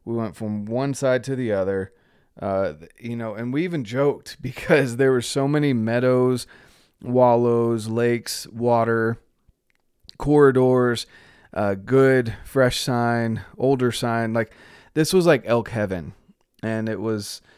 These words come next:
kind of unfortunate because there wasn't just one spot that they could be. And we heard a couple bugles, but nothing too intense. And I think we heard maybe one during daylight hours.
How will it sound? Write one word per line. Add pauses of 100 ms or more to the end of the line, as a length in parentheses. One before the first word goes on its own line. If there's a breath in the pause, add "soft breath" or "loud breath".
(240 soft breath)
kind
of
unfortunate
because
there
wasn't
just
one
spot
that
they
could
be. (1200 soft breath)
And
we
heard
a
couple
bugles, (320 loud breath)
but
nothing
too (220 loud breath)
intense.
And
I
think
we
heard
maybe
one
during
daylight
hours.